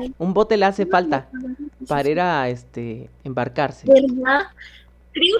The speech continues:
Speaker 1: que en, creo que en, espérame.
Speaker 2: Sube, sube. Bueno, esperamos el otro, a ver. Este. Ahí está.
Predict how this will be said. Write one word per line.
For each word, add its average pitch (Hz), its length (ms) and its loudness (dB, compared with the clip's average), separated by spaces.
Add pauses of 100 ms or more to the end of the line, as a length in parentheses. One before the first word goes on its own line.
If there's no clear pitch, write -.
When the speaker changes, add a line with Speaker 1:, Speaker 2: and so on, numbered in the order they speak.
Speaker 1:
que 277 260 0
en, 226 360 -6 (840)
creo 311 320 -8
que - 280 -10
en, - 140 -14 (300)
espérame. 381 600 0 (380)
Speaker 2:
Sube, 180 200 -4
sube. 180 160 -4
Bueno, 190 200 2
esperamos 170 320 0
el 151 80 0
otro, 131 200 -4
a 113 40 -4
ver. 139 120 -8 (540)
Este. - 300 -10 (840)
Ahí 151 60 -4
está. 123 260 -4